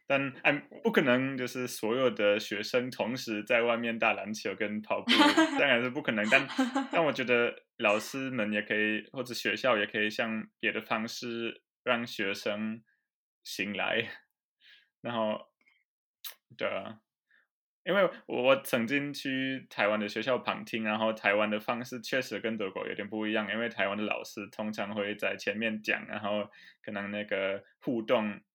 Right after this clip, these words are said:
Speaker 1: 不是很多。那我觉得当然这个方式，当然比较会让学生很困，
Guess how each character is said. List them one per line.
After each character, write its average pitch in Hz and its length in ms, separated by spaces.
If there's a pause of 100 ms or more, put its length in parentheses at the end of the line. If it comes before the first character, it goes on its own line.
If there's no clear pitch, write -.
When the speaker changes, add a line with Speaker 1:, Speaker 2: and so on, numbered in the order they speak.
(640)
Speaker 1:
不 120 100
是 123 160
很 98 200
多。 101 380 (240)
那 120 120
我 117 100
觉 120 100
得 110 60
当 135 140
然 104 180
这 120 80
个 117 100
方 110 240
式， 113 480 (160)
当 123 140
然 104 320 (720)
比 113 80
较 107 200
会 107 160
让 110 280
学 - 260
生 107 300
很 - 200
困， - 320